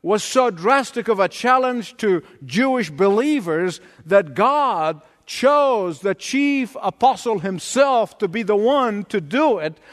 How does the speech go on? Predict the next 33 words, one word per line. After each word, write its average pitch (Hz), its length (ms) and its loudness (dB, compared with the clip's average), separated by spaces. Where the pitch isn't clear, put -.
because 220 420 0
otherwise 254 800 2
it 208 80 2
would 233 180 0
never 254 260 2
have 202 120 -2
gone 240 260 0
anywhere. 135 540 -4
And 208 180 2
God 294 460 2
was 254 200 -4
so 285 500 -2
gracious. 185 640 -4
He 302 140 0
was 285 200 -2
so 269 300 0
gracious 220 580 -2
in 196 140 -4
preparing 214 600 -2
Peter's 233 360 0
heart 190 380 0
for 226 240 2
this 196 200 0
task, 156 420 -2
for 196 100 -2
this 190 260 0
radical 202 640 0
moving 233 520 0
out 226 380 0
of 190 120 2
his 202 160 0
comfort 180 460 0
zone. 139 400 -6